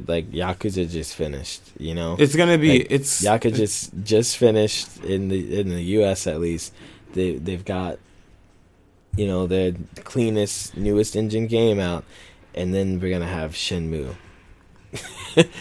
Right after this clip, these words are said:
Speaker 1: Shenmue
Speaker 2: I just can't
Speaker 1: one and
Speaker 2: wait for
Speaker 1: two.
Speaker 2: the, I just can't wait for the articles that are gonna be trying to be like, "Hey, Shenmue's not as good as we remember," and the people who are on the other side, they're gonna be like, "Shenmue is a t-, a testament to when open world games weren't so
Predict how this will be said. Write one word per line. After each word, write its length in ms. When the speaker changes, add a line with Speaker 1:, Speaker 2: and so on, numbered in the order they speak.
Speaker 1:
Shenmue 140
Speaker 2:
I 80
just 200
can't 40
Speaker 1:
one 140
and 80
Speaker 2:
wait 160
for 80
Speaker 1:
two. 140
Speaker 2:
the, 280
I 100
just 140
can't 160
wait 140
for 100
the 80
articles 500
that 80
are 40
gonna 140
be 200
trying 260
to 60
be 140
like, 360
"Hey, 520
Shenmue's 580
not 160
as 100
good 280
as 140
we 120
remember," 560
and 360
the 60
people 260
who 60
are 40
on 120
the 80
other 180
side, 240
they're 80
gonna 100
be 140
like, 340
"Shenmue 580
is 360
a 80
t-, 220
a 80
testament 560
to 80
when 220
open 280
world 240
games 280
weren't 180
so 360